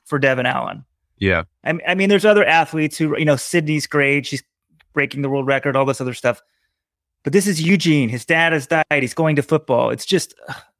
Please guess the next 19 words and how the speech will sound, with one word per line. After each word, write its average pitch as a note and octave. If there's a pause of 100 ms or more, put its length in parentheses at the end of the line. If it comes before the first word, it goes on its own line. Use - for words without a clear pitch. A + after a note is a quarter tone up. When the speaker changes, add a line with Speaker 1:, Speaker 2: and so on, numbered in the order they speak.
(500)
Speaker 2:
Yeah. E2 (280)
I C3 (160)
mean, B2
the A#2
stars C3
were B2
aligned G#2+
for G2
this G2+
to F#2
be F#2+ (260)
the G2+
greatest F#2+
moment F2+ (500)
of F2+
the F#2+
World F2
Championships, G2
the, -